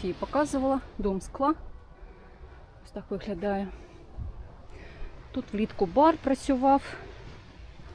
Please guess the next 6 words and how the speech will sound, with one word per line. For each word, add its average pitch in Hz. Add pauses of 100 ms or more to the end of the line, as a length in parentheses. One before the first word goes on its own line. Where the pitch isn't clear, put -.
(640)
Також 185
було 170
все -
прикрашено. 240 (1500)
Зараз 214 (240)
закритий. 180